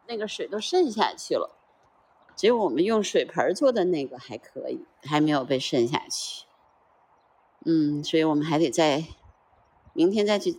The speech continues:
来加固一下吧，比较好。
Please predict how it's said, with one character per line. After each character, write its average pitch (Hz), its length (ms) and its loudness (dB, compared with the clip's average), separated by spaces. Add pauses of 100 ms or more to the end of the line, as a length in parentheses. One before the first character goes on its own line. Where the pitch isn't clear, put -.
(100)
来 156 160 4
加 208 280 0
固 202 280 -2
一 113 100 -2
下 131 240 -2
吧， 107 100 -10 (1400)
比 175 60 -20
较 151 120 -12
好。 - 320 -8